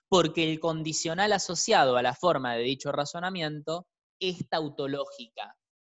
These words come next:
Es tautológico. El condicional asociado a la forma de dicho razonamiento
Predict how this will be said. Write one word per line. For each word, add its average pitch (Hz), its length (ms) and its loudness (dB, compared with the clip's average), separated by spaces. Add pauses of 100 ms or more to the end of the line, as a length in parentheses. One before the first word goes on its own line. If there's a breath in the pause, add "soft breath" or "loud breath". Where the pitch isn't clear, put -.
(280)
Es 147 200 -4
tautológico. 127 720 -6
El 127 120 -10
condicional 135 920 -6 (240)
asociado 135 600 -4
a 139 40 2
la 135 140 -2
forma 131 340 -2
de 113 80 -6
dicho 131 260 -6
razonamiento 156 880 -6